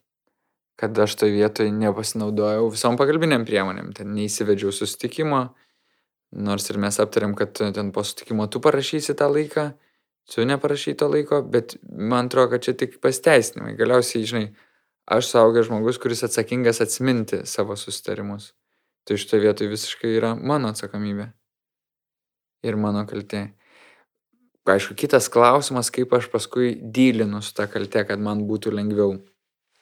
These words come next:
Ir aišku, kad toj vietoj aš keliauju, žinai, tą kelią, kad,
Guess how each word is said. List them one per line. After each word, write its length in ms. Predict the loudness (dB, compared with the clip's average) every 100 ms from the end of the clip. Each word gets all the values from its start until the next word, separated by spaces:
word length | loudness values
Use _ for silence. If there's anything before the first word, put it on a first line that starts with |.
| _ _ _ -10
Ir 160 | 0
aišku, 260 | 0 0 2
kad 140 | 2
toj 100 | 2
vietoj 320 | 4 4 4 0
aš 120 | -2 -12 _ _ _ _ _ -4
keliauju, 600 | 0 4 4 4 4 0
žinai, 220 | -2 -4
tą 140 | -4 -4
kelią, 400 | -2 -2 0 -4
kad, 280 | -6 -10 -10